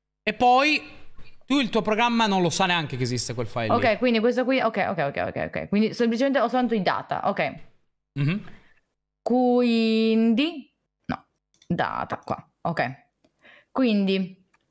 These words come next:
Speaker 2: io voglio, prima di tutto, apriamo questo file with, um, open... Uh, siamo su nel main, quindi lezione,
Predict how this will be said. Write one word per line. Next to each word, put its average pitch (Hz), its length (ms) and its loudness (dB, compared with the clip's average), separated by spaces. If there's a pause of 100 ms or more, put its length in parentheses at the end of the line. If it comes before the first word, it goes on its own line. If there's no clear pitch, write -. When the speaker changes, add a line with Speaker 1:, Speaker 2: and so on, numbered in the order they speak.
(400)
Speaker 2:
io 240 180 2
voglio, 185 260 2
prima 202 160 0
di 262 60 0
tutto, - 380 -2 (680)
apriamo 247 460 0
questo 220 260 0
file 160 420 0
with, 208 420 0 (800)
um, 180 560 2 (220)
open... 240 960 2 (1800)
Uh, 160 480 -2 (800)
siamo 226 380 0
su - 200 -4
nel 190 180 4
main, 170 340 2
quindi 170 440 0 (460)
lezione, 196 1300 0